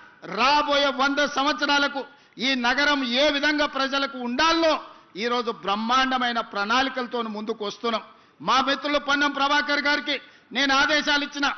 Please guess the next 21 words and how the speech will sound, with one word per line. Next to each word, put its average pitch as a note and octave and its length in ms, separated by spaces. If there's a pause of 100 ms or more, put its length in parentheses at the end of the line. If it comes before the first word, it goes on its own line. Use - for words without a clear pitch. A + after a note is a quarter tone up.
(380)
నగరంలో C#4+ 480
ఆర్టీసీ C4+ 560
బస్సులు, C#4 460
డీజిల్ C#4 460
బస్సులు C#4 500 (380)
ఎక్కువ C4+ 400
కాలుష్యాన్ని C4+ 720
వెదజల్లుతున్నాయి. C#4+ 960 (380)
ఈ C4 160
నగరంలో B3+ 580
మూడు B3+ 360
వేల B3+ 240
ఆర్టీసీ A#3+ 580
బస్సులు A3 420
తిరుగుతున్నాయి. G#3+ 600 (600)
ఈ C#4 180
డీజిల్ C#4 720
మూడు C4+ 320
వేల C#4+ 240
ఆర్టీసీ C#4 540
బస్సులను C#4 600